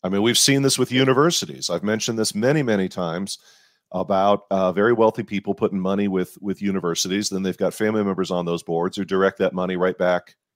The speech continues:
to themselves. So a lot of these labs and things, um, it's a great way to launder money. And so the real, I don't wanna say the real story, but one of the real stories here is they don't want you all looking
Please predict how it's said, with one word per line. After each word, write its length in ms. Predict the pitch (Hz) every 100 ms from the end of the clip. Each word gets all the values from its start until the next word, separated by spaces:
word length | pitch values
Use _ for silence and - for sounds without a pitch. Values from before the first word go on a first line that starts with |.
| _
to 100 | -
themselves. 640 | 92 175 - 170 69 - - _ _ _ _ _ -
So 500 | - 123 117 107 -
a 80 | 113
lot 240 | 120 196
of 80 | 208
these 220 | 143 -
labs 380 | 113 127 160 123
and 120 | 92
things, 460 | 92 90 90 87 - 101
um, 400 | 95 90 85 - _ _ _ _ _ _ -
it's 200 | 123 120
a 60 | 117
great 260 | 123 147 151
way 140 | 143
to 60 | 123
launder 360 | 113 107 101
money. 380 | 98 110 80 64 _ _
And 160 | 95 98
so 460 | - 113 107 101 _ _ _ -
the 80 | 104
real, 640 | 113 156 175 165 147 -
I 80 | 113
don't 80 | 120
wanna 80 | 107
say 120 | 110
the 80 | 87
real 180 | 104 95
story, 380 | - 143 101
but 160 | 85 -
one 340 | 107 127 160
of 100 | 135
the 100 | 95
real 180 | 92 92
stories 440 | - 139 165 131 110
here 220 | 92 87
is 340 | 85 82 - _ - -
they 180 | 101
don't 200 | 123 185
want 300 | 110 175 165
you 220 | 139 135 120
all 280 | 120 110
looking 460 | 117 156 87 80